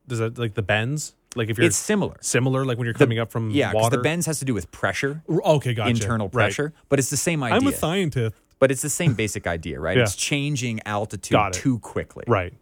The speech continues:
Speaker 2: Right? It's just this one has to do with you go up too high, too
Speaker 1: Less
Speaker 2: fast,
Speaker 1: oxy-,
Speaker 2: less
Speaker 1: oxygen.
Speaker 2: oxygen.
Speaker 1: Okay.
Speaker 2: And you can get headaches, you get sick, people die
Speaker 1: Oh,
Speaker 2: from
Speaker 1: yeah,
Speaker 2: it.
Speaker 1: I
Speaker 2: And
Speaker 1: believe
Speaker 2: once,
Speaker 1: that.
Speaker 2: and once you go over the level,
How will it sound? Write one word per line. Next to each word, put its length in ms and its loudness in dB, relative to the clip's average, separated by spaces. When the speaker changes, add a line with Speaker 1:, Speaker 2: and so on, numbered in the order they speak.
Speaker 2:
Right? 240 -2
It's 120 -8
just 140 -4
this 180 0
one 120 -2
has 160 -2
to 80 -6
do 180 -2
with 180 -4
you 60 -10
go 160 0
up 80 -12
too 160 -6
high, 360 -4
too 180 -10
Speaker 1:
Less 80 -10
Speaker 2:
fast, 340 2
Speaker 1:
oxy-, 400 -4
Speaker 2:
less 240 -2
Speaker 1:
oxygen. 380 0
Speaker 2:
oxygen. 140 0
Speaker 1:
Okay. 120 -4
Speaker 2:
And 460 -2
you 120 -2
can 120 -4
get 260 -4
headaches, 500 -2
you 60 -6
get 220 -8
sick, 420 -2
people 240 -6
die 380 0
Speaker 1:
Oh, 140 2
Speaker 2:
from 120 2
Speaker 1:
yeah, 200 2
Speaker 2:
it. 120 -4
Speaker 1:
I 60 -6
Speaker 2:
And 100 -4
Speaker 1:
believe 180 2
Speaker 2:
once, 140 2
Speaker 1:
that. 260 -2
Speaker 2:
and 140 -4
once 180 -2
you 60 -2
go 220 0
over 200 -4
the 120 -6
level, 480 -4